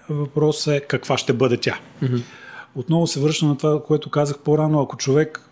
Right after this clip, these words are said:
Speaker 1: възнамерява да спестява в порядъка на две, три, пет години, шест, седем, дори ще го посъветвам това да не, да не бъде инструмента, който той да избере.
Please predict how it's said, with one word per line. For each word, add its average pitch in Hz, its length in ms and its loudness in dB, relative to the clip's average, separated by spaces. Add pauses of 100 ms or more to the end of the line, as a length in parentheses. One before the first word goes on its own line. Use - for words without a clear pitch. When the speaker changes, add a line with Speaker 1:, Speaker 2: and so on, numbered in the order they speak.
Speaker 1:
възнамерява 135 540 2
да 127 80 -2
спестява 127 800 -2
в 107 80 -14
порядъка 143 540 0
на 131 260 0 (360)
две, 131 260 2
три, 135 260 0
пет - 600 0
години, 131 460 4
шест, 139 320 2
седем, 143 340 4
дори 139 420 4 (640)
ще - 140 0
го 139 80 2
посъветвам 151 480 2
това 135 180 4
да 135 80 4
не, 127 140 4
да 117 260 2
не 123 80 4
бъде 123 320 4
инструмента, 117 460 0
който - 280 -2
той 107 160 -2
да 104 80 -2
избере. 101 360 -8